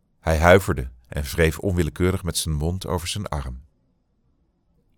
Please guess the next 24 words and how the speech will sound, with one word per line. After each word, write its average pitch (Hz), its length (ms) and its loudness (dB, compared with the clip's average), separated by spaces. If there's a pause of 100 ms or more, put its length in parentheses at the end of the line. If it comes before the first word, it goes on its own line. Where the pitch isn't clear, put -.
(380)
De 87 160 2
zesde - 380 4
kerstdag. - 760 -6 (720)
Ja, 180 360 6
en 170 100 4
dan 147 140 0
willen 156 200 0
we 139 60 -2
heel 147 200 2
graag 156 280 2
dat - 180 -6
je 131 60 -6
samen 160 400 2
met 117 160 -6
anderen 139 380 0
meedoet 135 380 0
aan 113 120 -2
de 113 60 -6
campagne 123 480 -2
tegen 107 320 0
het 95 140 -6
eten 117 280 0
van 90 160 -4
ganzen, 101 560 2